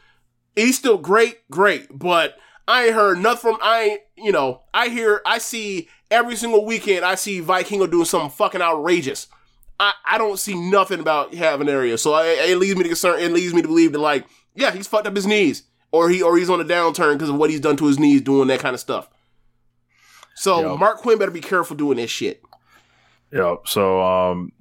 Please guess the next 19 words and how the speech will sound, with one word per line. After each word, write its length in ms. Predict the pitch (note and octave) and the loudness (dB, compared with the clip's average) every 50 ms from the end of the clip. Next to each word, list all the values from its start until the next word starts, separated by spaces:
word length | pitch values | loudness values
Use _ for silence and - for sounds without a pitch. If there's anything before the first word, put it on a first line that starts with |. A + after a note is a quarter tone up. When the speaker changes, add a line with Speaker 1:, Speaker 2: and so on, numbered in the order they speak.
| G#2+ G2+ - | -16 -12 -4
Speaker 2:
Darby 400 | - A2 A2 A2 G#2+ G#2 G2+ G2+ G2+ | -4 -4 -2 -2 -2 -2 0 -2 -2
ended 200 | G2 G2 G2 F#2+ | -2 -2 -2 -2
up 140 | F#2+ F#2 F#2 | -4 -2 -2
getting 340 | G2 G2 F#2+ G2 F#2+ F#2+ | -2 0 0 0 -2 0
the 580 | F2+ F#2 F2+ F2 E2+ E2+ E2+ E2 E2 E2 E2 - - | 0 0 2 2 2 2 2 0 0 -2 -4 -4 -4
armbar 520 | F#2+ F#2+ F#2+ F#2+ G2+ F#2+ F#2+ F#2+ F#2 F2+ F2+ | -2 0 0 0 2 2 0 0 0 -2 -4
tap 300 | - - G2 F#2+ - G2+ | -6 -4 -4 -2 0 0
out. 280 | G2+ G#2 G#2+ G#2 - _ _ _ _ _ _ _ _ _ _ _ _ _ _ _ _ _ _ - - - - _ _ - | 0 0 0 -2 -6 _ _ _ _ _ _ _ _ _ _ _ _ _ _ _ _ _ _ -14 -14 -14 -14 _ _ -10
So 180 | - - A2 | -4 -2 -2
Speaker 1:
Yep. 80 | G2 F#2+ | 0 0
Speaker 2:
after 200 | G2 G2 - F#2+ F2+ | -2 -4 -4 -4 -4
that, 360 | G2 G2+ G2 G2 F#2+ - - | -2 0 0 0 -2 -4 -8
we 160 | F#2+ G2 F#2+ | -10 -8 -6
saw 580 | F2+ - - G#2 G2 F#2+ F#2+ F#2 F2+ F2+ F2+ F2+ | -6 -2 -2 0 0 2 2 0 0 0 -2 -4
the, 460 | F2+ F2+ F#2 F2+ F2+ F2 F2 F2 - - - | -4 -4 -2 -2 -2 -2 -4 -4 -6 -8 -6
the 120 | G2+ G2+ F#2 | -4 -2 0
A 180 | F#2+ G2+ G2+ G2 | 0 2 0 0
F 140 | F#2 - | 0 0
O, 280 | G2+ G2 F#2+ F#2+ F#2 F#2 | 0 2 2 2 2 0